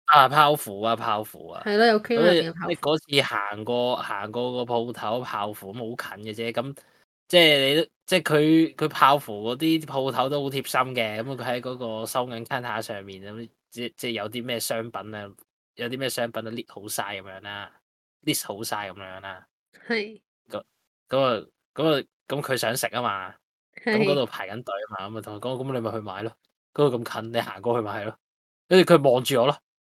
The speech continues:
Speaker 1: 「誒，唔係啊，啊，啊，啊，阿揼你去啊。」「我去咩啊？<laughs> 你想食，我去咩？」咁樣咯，咁我同佢講：「你 this，this，this，this，this，this 咁樣溝通到㗎啦。」咁樣咯。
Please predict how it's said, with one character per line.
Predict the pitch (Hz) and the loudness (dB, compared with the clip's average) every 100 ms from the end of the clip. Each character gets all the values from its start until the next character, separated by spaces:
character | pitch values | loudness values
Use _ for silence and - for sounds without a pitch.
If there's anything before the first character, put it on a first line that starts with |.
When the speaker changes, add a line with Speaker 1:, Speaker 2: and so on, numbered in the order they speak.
| _ | _
Speaker 1:
「誒， | 135 123 | 0 2
唔 | 110 | 2
係 | 110 117 | 4 6
啊， | 120 | 6
啊， | 120 120 117 | 6 2 2
啊， | 101 117 | 2 2
啊， | 110 123 127 | 2 0 0
阿 | 123 | -2
揼 | 107 107 | -2 -2
你 | 117 | 0
去 | 120 117 | 2 0
啊。」 | 123 - _ | -2 -6 _
「我 | 139 143 165 | 4 10 10
去 | |
咩 | 170 185 170 | 10 12 12
啊？ | - - - _ _ | 10 2 -20 _ _
<laughs> | - _ _ | -8 _ _
你 | 151 180 | 10 10
想 | 180 | 10
食， | 214 - - _ _ _ _ _ - | 8 6 2 _ _ _ _ _ 4
我 | 151 170 | 8 12
去 | 170 | 12
咩？」 | 180 175 - _ _ _ _ - - | 12 10 8 _ _ _ _ -12 -2
咁 | 110 | 2
樣 | 107 | 2
咯， | 113 - | 0 -2
咁 | - 151 | 2 6
我 | 143 | 6
同 | 123 | 6
佢 | 117 | 2
講： | 117 131 131 | 2 0 0
「你 | 110 120 | -2 -2
this，this，this，this，this，this | - 131 - 139 - 135 - 131 - 151 135 | -4 -4 -4 -6 -4 -6 -4 -8 -2 0 2
咁 | 127 | 2
樣 | 131 127 | 2 2
溝 | 143 131 | 0 0
通 | 143 135 | -2 -4
到 | 98 | -4
㗎 | 123 | 0
啦。」 | 117 123 127 | 2 4 4
咁 | 107 101 | 2 -4
樣 | |
咯。 | 107 | -10